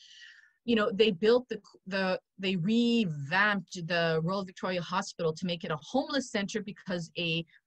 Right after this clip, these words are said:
homeless man was on the street and his dog froze to death. And because his dog froze to death, they built the Royal Victoria to make it into a homeless center. And I'm like,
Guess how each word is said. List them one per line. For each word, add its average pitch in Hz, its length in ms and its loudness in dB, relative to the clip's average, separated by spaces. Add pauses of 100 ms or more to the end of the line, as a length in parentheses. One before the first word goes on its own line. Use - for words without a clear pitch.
(240)
homeless 285 440 -2
man 247 520 2
was 190 200 -8
on 220 180 2
the 226 80 4
street 226 420 -6 (200)
and 180 180 -4
his 170 180 -6
dog 190 460 0
froze 165 340 0
to - 140 -10
death. 143 420 -4
And 160 120 -4
because 180 240 -4
his 175 160 -6 (160)
dog 269 340 2
froze 208 300 0
to - 80 -4
death, 185 380 -6 (180)
they 185 140 -2
built 170 420 -2
the 151 220 -2
Royal 156 420 2
Victoria 151 760 -2
to 170 120 -10
make 151 200 -4
it 160 40 -8
into 147 120 -12
a 151 40 -12
homeless 302 360 -2
center. 160 340 -2 (400)
And 165 120 0
I'm 262 240 4
like, 220 280 4